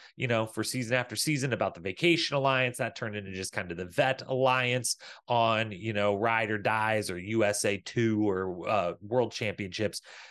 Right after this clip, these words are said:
and was kind of, you know, the, the offspring of the Vacation Alliance. And it's bored everyone to death. And Olivia and Michelle in this moment, to actually touch on what happens in this episode first, Olivia and Michelle won't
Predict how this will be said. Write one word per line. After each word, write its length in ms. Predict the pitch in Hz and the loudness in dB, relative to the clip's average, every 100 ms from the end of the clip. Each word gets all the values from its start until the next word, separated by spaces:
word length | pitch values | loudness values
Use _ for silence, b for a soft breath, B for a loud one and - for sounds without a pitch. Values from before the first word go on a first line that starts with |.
| B | B
and 380 | 120 104 98 92 | 0 0 0 -2
was 180 | 92 85 | -4 -4
kind 220 | 104 92 | -6 -6
of, 80 | 90 | -4
you 100 | 90 | -4
know, 100 | 85 | -4
the, 300 | 90 87 87 - | -4 -4 -6 -6
the 140 | 95 87 | -4 -2
offspring 560 | 113 120 - - 110 101 | 0 0 0 -2 -2 -2
of 100 | 95 | -2
the 80 | 92 | -2
Vacation 480 | 95 101 92 - 95 | -4 -2 -4 -4 -4
Alliance. 380 | 90 87 87 | -4 -4 -6
And 100 | 92 | -10
it's 240 | 87 101 - | -8 -10 -8
bored 380 | 98 175 185 139 | 2 6 6 6
everyone 400 | 104 92 92 87 | 0 -2 -4 -6
to 100 | 85 | -10
death. 240 | 78 - _ B B B - | -12 -14 _ B B B 0
And 480 | 123 117 107 107 - _ _ _ _ _ _ _ - | 2 2 0 -2 -6 _ _ _ _ _ _ _ 2
Olivia 300 | 156 190 190 | 6 6 6
and 80 | 175 | 4
Michelle 380 | 165 175 151 147 | 4 6 6 4
in 60 | |
this 180 | 139 - | 0 -2
moment, 380 | 127 117 123 - | 2 2 2 -2
to 140 | 117 98 | -4 0
actually 300 | 113 - 113 | -2 0 -2
touch 240 | 104 110 107 | 0 -2 0
on 80 | |
what 140 | 107 95 | 0 0
happens 400 | 104 98 95 92 | 0 -2 -4 -6
in 80 | 98 | -4
this 180 | 104 | -4
episode 460 | 101 90 - 95 85 | -2 -4 -4 -4 -4
first, 240 | 87 85 | -8 -6
Olivia 260 | 120 139 143 | 0 0 0
and 60 | 135 | -2
Michelle 280 | 120 113 | 0 2
won't 280 | 107 117 117 | 4 2 0